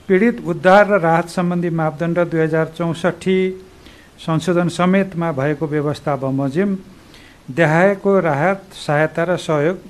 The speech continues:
यथाशीघ्र उपलब्ध गराउने भन्ने छ। त्यसमा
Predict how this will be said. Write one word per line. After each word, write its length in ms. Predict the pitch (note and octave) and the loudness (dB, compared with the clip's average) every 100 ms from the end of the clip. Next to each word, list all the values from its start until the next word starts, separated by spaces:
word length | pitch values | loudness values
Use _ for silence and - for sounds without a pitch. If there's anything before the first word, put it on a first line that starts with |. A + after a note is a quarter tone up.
| - - - | -20 -20 -10
यथाशीघ्र 540 | C#3 G3 G3+ A3 G3 F#3 | -2 -2 0 -2 -2 -2
उपलब्ध 380 | D#3 D#3+ C#3+ | -2 -4 -4
गराउने 600 | D3+ C#3 C#3+ D3 D3+ E3 D#3+ - - - - - - | -4 -2 0 0 -2 -4 -8 -20 -20 -20 -20 -20 -10
भन्ने 200 | C3+ C#3+ | -4 -4
छ। 100 | C3+ | -4
त्यसमा 640 | A#3+ G3 E3+ - F#3+ F#3 | -6 -2 -4 0 2 2